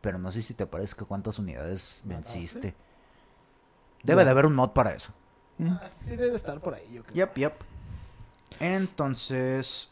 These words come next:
Speaker 1: este, precisamente para pre-, estas, eh, tendencias s-, sirven precisamente para prevenir que un líder históni-, histórico famoso por ser un pacifista no se dedique a arrasar ciudades como si fuera un Gengis Khan de los mongoles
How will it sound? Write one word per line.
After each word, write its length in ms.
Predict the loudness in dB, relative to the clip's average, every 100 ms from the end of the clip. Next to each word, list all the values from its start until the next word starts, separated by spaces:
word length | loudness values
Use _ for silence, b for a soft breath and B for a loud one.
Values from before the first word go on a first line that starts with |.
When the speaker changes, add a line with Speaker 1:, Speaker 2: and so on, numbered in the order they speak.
| -8
Speaker 1:
este, 520 | -6 -6 -10 -6 -6
precisamente 580 | -4 -4 0 0 0 0
para 220 | 2 2
pre-, 200 | 0 -2
estas, 760 | -2 0 6 8 8 6 0 -6
eh, 300 | -4 -2 -2 -2
tendencias 680 | -2 2 2 2 0 -2 -10
s-, 180 | -14 -8
sirven 300 | -4 0 0
precisamente 520 | -2 -2 0 0 0
para 220 | 0 0
prevenir 360 | -2 -6 -6 -6
que 100 | -4
un 60 |
líder 220 | -2 -2 -4
históni-, 380 | -2 -2 -2 -6 -10
histórico 480 | -8 2 4 4 0
famoso 340 | 0 0 0 -2
por 160 | -4
ser 120 | -2
un 80 | 0
pacifista 640 | 2 0 2 0 4 2 2 B B B
no 180 | 4 6
se 160 | 8
dedique 460 | 6 6 4 6 8
a 60 |
arrasar 320 | 8 4 0 0
ciudades 360 | 2 4 2
como 160 | 0 -2
si 80 | -2
fuera 340 | 0 2 4 4
un 140 | 0
Gengis 340 | -2 -4 -4 4
Khan 280 | 6 6
de 80 | 4
los 140 | 2 2
mongoles 500 | 8 10 10 8